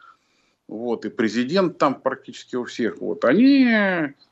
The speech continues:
думают, что это все вот так вот просто им положено. А старые,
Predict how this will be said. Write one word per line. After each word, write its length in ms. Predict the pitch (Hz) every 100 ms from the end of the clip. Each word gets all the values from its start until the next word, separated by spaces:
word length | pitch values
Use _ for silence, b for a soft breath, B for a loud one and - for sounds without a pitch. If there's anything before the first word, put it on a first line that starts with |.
| -
думают, 440 | 107 240 262 247
что 140 | - 240
это 160 | 240
все 180 | 226 247
вот 120 | 240
так 180 | 240 240
вот 140 | 233 -
просто 300 | 226 - 220
им 160 | 220
положено. 600 | 214 208 160 110 92 85 - _ _ b b b b b b b _ _ _ - - _ -
А 380 | 143 156 156 147
старые, 840 | - 262 294 277 190 139 107 95